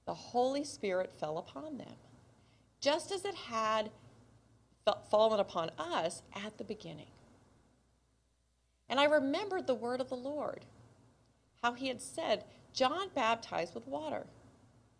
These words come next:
but you will be baptized with the Holy Spirit." If then God gave them the same gift that he gave us when we believed in the Lord Jesus Christ, who was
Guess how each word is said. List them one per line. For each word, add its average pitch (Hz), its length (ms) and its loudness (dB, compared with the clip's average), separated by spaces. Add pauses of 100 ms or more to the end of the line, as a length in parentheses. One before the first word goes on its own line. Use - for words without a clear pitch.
(180)
but 208 120 -4
you 233 260 -2
will 285 100 0
be 226 140 -4
baptized 202 540 -4
with 185 100 -10
the 165 100 -8
Holy 202 360 -8
Spirit." - 420 -16 (2250)
If 415 260 -2 (200)
then 170 420 0 (380)
God 294 460 0
gave 226 320 -2
them 180 260 0
the 170 120 -14
same 294 600 -4
gift - 540 -6 (680)
that 165 100 -4
he 226 240 -6
gave 185 300 -4 (140)
us - 500 -8 (100)
when 175 280 -8
we 220 240 -4
believed 196 520 -4
in 165 80 -6
the 160 80 -2
Lord 160 340 -4
Jesus 156 340 -12
Christ, - 500 -16 (1200)
who 302 180 0
was 294 200 -2